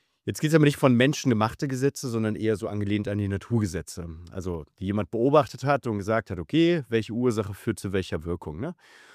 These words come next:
Als Newton damals vor dem Baum saß und ihm der Apfel da auf den Kopf gefallen ist, dann hat er auch irgendwann gesagt, ja, okay, wahrscheinlich ist es Schwerkraft, so nennen wir das, ja.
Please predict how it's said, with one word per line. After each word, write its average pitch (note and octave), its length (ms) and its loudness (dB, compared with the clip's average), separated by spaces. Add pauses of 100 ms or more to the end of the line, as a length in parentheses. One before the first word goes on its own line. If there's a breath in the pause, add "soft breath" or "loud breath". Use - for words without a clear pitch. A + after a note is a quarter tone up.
Als - 300 -8
Newton C3+ 380 4
damals B2+ 340 4
vor A2 100 -4
dem F2 80 -2
Baum D3+ 220 2
saß C#3 360 -2
und G#2 100 -6
ihm F#2+ 100 -6
der F2 120 -4
Apfel B2+ 220 -4
da A#2 80 2
auf A#2 100 0
den A2 100 -6
Kopf B2 180 -2
gefallen A2 380 -2
ist, G#2+ 180 -4
dann G2 80 -4
hat F#2+ 60 -4
er F#2+ 80 -2
auch G2 120 -4
irgendwann G2 220 -4
gesagt, F2 300 -8
ja, F2+ 120 -4
okay, F#2+ 200 -8
wahrscheinlich F2+ 280 -8
ist F2 100 -8
es - 60 -14
Schwerkraft, F#2 720 -6
so F#2+ 140 -4
nennen G2 240 2
wir F2 80 0
das, E2+ 240 -8
ja. D3+ 200 6